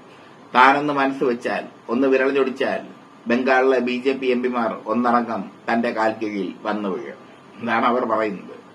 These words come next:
അതിന് അവർക്ക് അവരുടേതായ ന്യായവുമുണ്ട്. കാരണം ബംഗാൾ ഭരിക്കുന്നത് മമതാ ബാനർജിയാണ്.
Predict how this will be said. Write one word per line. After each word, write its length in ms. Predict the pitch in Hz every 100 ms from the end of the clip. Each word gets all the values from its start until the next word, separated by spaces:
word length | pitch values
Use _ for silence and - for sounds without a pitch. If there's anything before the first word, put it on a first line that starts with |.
| - - - - - -
അതിന് 460 | 117 139 151 131 - - - 123
അവർക്ക് 500 | 135 135 143 123 - -
അവരുടേതായ 800 | 120 135 135 139 131 127 123 - - - 117
ന്യായവുമുണ്ട്. 840 | 117 123 131 131 117 101 - - - - - - - - - - - 117
കാരണം 460 | 123 135 143 135 -
ബംഗാൾ 540 | 107 120 135 135 120 101 -
ഭരിക്കുന്നത് 720 | 120 127 131 131 123 117 95 - 117
മമതാ 340 | 117 120 120
ബാനർജിയാണ്. 640 | 117 98 87 78 76 -